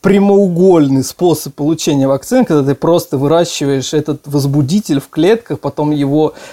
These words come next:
убиваешь, э, инактивируешь, и потом это дело очищаешь и, и вкалываешь людям.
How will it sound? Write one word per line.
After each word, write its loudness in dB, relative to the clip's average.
убиваешь, 0
э, -2
инактивируешь, -2
и -16
потом -2
это -4
дело 0
очищаешь -4
и, -4
и -6
вкалываешь -2
людям. -8